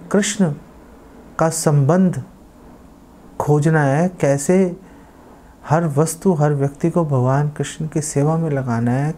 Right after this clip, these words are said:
कैसे हम भगवान कृष्ण का घर में रहते हुए स्मरण कर सकते हैं। ये जो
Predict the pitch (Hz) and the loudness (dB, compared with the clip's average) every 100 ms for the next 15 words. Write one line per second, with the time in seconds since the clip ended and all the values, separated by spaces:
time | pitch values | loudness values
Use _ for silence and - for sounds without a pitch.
0 | - 127 131 190 180 139 - - - - | -6 -6 -2 0 0 -2 -14 -20 -20 -20
1 | - - - - - - 143 151 147 160 | -20 -20 -20 -20 -14 -2 0 0 -2 -8
2 | 123 131 131 139 147 151 147 151 - 156 | -4 -2 0 0 0 -2 -4 -6 -4 -6
3 | 147 143 143 143 143 - - - - - | -2 0 0 -4 -10 -18 -20 -20 -20 -20
4 | - - - 120 131 143 151 139 127 127 | -20 -18 -10 -2 0 2 2 2 -2 -2
5 | 135 135 - 131 117 131 139 - - - | -4 -4 -6 -8 -8 -8 -10 -14 -16 -20
6 | - - - - - - - - - - | -18 -18 -20 -20 -20 -20 -20 -20 -20 -20
7 | - - - - - - - - - - | -20 -20 -20 -20 -20 -20 -20 -20 -20 -20
8 | - - - - - - - - - - | -20 -20 -20 -20 -20 -20 -20 -20 -20 -20
9 | - - - - - - - - - - | -20 -20 -20 -20 -20 -20 -20 -20 -20 -20
10 | - - - - - - - - 165 185 | -20 -20 -20 -20 -20 -20 -20 -4 0 2
11 | 208 214 226 214 | 2 2 2 0